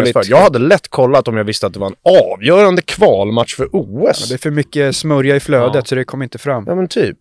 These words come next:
Speaker 2: Eh, Phil Jackson är basketcoachen
Speaker 1: Ja.
Speaker 2: då, som coachar Chicago Bulls, och Michael Jordans
Speaker 1: Ja.
Speaker 3: Mm.
Speaker 1: Och signade han med
Speaker 2: Lakers
Speaker 1: Lakers sen.
Speaker 2: och vann också.
Speaker 1: Och vann ju direkt.
Speaker 2: För er som inte vet,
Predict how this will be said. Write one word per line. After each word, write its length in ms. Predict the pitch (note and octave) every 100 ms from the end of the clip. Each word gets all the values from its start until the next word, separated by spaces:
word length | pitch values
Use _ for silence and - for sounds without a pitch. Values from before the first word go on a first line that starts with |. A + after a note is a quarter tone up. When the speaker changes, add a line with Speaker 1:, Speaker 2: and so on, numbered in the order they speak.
| - - _ _ _ -
Speaker 2:
Eh, 160 | B2 A#2+
Phil 200 | - C#3+
Jackson 420 | E3+ - D3+ C3+
är 560 | B2 C3 A#2+ A#2 A#2 G#2+ _ _ _ _ -
basketcoachen 760 | B2+ C3 - B2+ - C3+ -
Speaker 1:
Ja. 60 | A2
Speaker 2:
då, 100 | G#2+
som 140 | A#2
coachar 240 | A2 A2+ A2+
Chicago 380 | A#2 - A2
Bulls, 240 | A2+ A#2+ -
och 60 |
Michael 440 | G#2 C#3+ D#3+ - C#3+
Jordans 520 | B2+ B2+ B2+ A#2+ - -
Speaker 1:
Ja. 160 | F#2 A#2
Speaker 3:
Mm. 140 | A2 A2+
Speaker 1:
Och 100 | A#2+
signade 340 | B2+ A2 G#2+
han 140 | G2+
med 80 | F#2+
Speaker 2:
Lakers 220 | G2+ A#2 A#2
Speaker 1:
Lakers 320 | A2+ A2 -
sen. 100 | E2+
Speaker 2:
och 100 | A#2
vann 200 | A#2+ A2+
också. 240 | A2 -
Speaker 1:
Och 240 | A2 G2 -
vann 220 | G2 F#2
ju 80 | F#2
direkt. 240 | F2+ F2
Speaker 2:
För 120 | - B2+
er 100 | A#2
som 160 | B2
inte 200 | A#2 -
vet, 200 | A#2+ A2